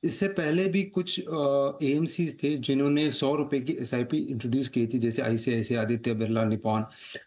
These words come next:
लेकिन mandatory नहीं था। अभी हर एक एएमसी को ये करना पड़ेगा। तो जो variety जो होती है, diversification जो, अ, निवेशक को मिलेगा वो काफ़ी अच्छा होगा।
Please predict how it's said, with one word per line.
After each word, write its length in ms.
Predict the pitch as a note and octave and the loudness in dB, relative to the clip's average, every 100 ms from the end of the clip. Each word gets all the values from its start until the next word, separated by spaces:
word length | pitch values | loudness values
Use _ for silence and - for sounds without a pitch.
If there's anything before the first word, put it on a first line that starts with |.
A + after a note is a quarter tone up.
| - | -2
लेकिन 460 | D3 D3 G3+ G3 E3 | -2 0 0 0 0
mandatory 520 | D3 C#3 D3+ D3 C3 | 0 2 0 0 0
नहीं 180 | A#2+ G#2 | 0 0
था। 120 | A2 | -4
अभी 200 | A2+ D3+ | -2 -2
हर 180 | B2+ D3+ | 0 0
एक 140 | G3 | 0
एएमसी 480 | D#3 C#3+ C#3+ C3+ C#3+ | 2 2 0 -2 -4
को 340 | D3+ F#3+ F#3 - | -2 -4 -4 -4
ये 140 | D#3 | -4
करना 340 | F3 A#2+ A2+ A2 | -2 0 0 0
पड़ेगा। 500 | G#2+ G#2+ G#2 A2 - - - - | 0 -2 0 -4 -6 -18 -10 -4
तो 140 | D#3+ | -2
जो 220 | C3 F3 | 0 0
variety 680 | D3+ B2 A#2+ C3 D3+ E3 G#3 | 0 -2 0 2 0 0 -2
जो 160 | - D3 | 0 0
होती 340 | B2+ B2+ B2 | 0 2 0
है, 240 | G#2+ G#2+ - | 0 -2 -4
diversification 880 | C3 A#2+ B2+ E3 F3 E3+ E3 E3 D3+ | -2 0 0 -2 -2 -2 -2 0 0
जो, 140 | D3+ D3+ | 0 -2
अ, 440 | - D3 B2+ B2+ | -6 -4 -2 0
निवेशक 380 | A#2+ A2+ C3 D#3+ | 0 2 0 0
को 120 | E3 | -2
मिलेगा 460 | C3 A2+ A#2 G#2+ - - _ | 0 0 0 -2 -4 -18 _
वो 60 | D#3 | -6
काफ़ी 340 | C#3 A#2 - | -2 -2 0
अच्छा 260 | C#3+ A2 A#2+ | 0 0 -2
होगा। 360 | G#2 G#2 D#3+ | 0 0 -2